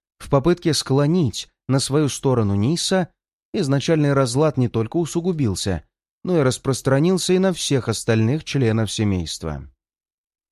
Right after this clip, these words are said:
Первое впечатление обо мне не испортилось только разве у Ионии, супруги Ниса.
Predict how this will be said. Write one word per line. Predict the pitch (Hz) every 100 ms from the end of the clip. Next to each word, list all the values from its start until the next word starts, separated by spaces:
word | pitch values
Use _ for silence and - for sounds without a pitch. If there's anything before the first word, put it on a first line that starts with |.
| _ _
Первое | 143 147 131 117
впечатление | 127 117 113 147 151 143 127
обо | 117 117
мне | 113 143 156 80 _ _ _ -
не | 180 170
испортилось | - 180 156 151 147 123
только | 151 143 139
разве | 143 120 123 127 - _ -
у | 156
Ионии, | 151 180 127 101 85 - _ _
супруги | - 208 165 110 104
Ниса. | 131 110 - 87 71